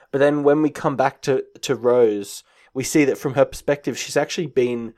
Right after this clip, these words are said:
putting a lot of herself into, you know, trying to help the Cabal, as an example.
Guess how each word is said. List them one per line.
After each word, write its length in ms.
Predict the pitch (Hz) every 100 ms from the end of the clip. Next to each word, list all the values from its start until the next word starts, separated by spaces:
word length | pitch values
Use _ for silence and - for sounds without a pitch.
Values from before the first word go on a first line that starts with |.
| _ _ -
putting 280 | 160 151 131
a 40 |
lot 220 | 113 117
of 120 | 127
herself 460 | 135 113 - 110 - -
into, 720 | 110 110 - 107 101 101 101 _ _ _
you 80 | 147
know, 120 | 107
trying 280 | - 131 117
to 80 | 127
help 180 | 117 -
the 100 | 123
Cabal, 500 | 110 113 101 95 -
as 140 | 110
an 80 | 110
example. 520 | 98 110 101 101 135